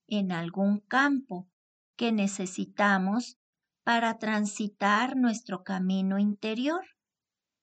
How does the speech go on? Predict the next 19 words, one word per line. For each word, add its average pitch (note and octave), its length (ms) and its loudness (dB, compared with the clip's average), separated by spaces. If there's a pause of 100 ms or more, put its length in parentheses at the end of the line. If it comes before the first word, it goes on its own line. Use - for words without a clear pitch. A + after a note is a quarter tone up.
(220)
Dentro C#4 560 0
de F3+ 200 -2
esas G#3 360 -6
partes G#3 640 -2
del C4+ 180 0
ser G3+ 460 -2 (560)
tenemos G#3+ 720 0
varias A3+ 800 -2 (480)
que C4 100 -6
están B3+ 460 2
relacionadas G#3+ 1300 0
con G3+ 280 2
el A3+ 260 -4
karma. F3+ 680 -6 (880)
El G#3 340 -2
Kaom, G3+ 720 2 (520)
o G#3+ 200 -2
policía G3+ 760 -2
interior, B3+ 840 0